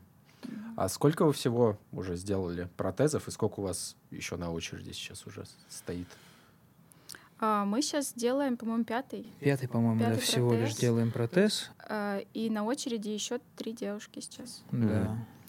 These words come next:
Speaker 2: А сколько людей в команде, то есть кто вот непосредственно все это делает?
Speaker 3: Делает непосредственно нас двое, я и Валя.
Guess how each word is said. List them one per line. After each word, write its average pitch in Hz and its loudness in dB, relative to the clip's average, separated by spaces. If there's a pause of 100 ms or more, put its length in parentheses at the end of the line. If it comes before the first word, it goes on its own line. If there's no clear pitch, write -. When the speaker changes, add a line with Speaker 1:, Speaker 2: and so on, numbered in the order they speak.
(120)
Speaker 2:
А 98 2
сколько 120 6
людей 104 4
в - -2
команде, 92 0
то - -10
есть 85 -10
кто - -4
вот 87 -12
непосредственно - -10
все - -12
это 107 -12 (320)
делает? 95 -8 (840)
Speaker 3:
Делает 175 8
непосредственно 147 6
нас 139 6
двое, 147 2 (460)
я 127 6
и 117 8
Валя. 95 -4